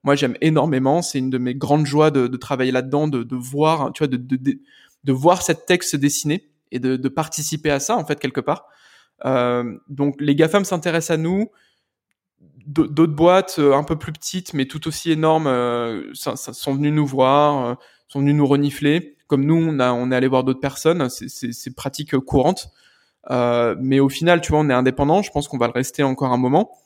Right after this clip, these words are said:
Mon, mon but, c'est de, comme je t'ai expliqué, c'est de créer cette,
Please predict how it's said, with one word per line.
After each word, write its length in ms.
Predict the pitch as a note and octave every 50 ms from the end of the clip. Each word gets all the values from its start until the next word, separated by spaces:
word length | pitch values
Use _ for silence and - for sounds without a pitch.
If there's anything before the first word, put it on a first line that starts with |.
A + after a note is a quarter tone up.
| _ _ _ _
Mon, 140 | - B2+ B2
mon 220 | A#2+ C3 C3+ C3
but, 260 | B2+ C3+ D3 F3 E3 -
c'est 220 | - - C#3 C3
de, 360 | B2 B2 A2+ A2+ A2+ A#2+ B2+ _ _ _ _ _ -
comme 160 | - C#3+ C#3+
je 100 | C#3 -
t'ai 60 | C#3+
expliqué, 360 | C#3 C3+ - - C#3 - -
c'est 140 | E3+ - D3
de 120 | C3 C3+ C3
créer 360 | C3 - - - E3 D#3+ E3
cette, 300 | - - C#3 - -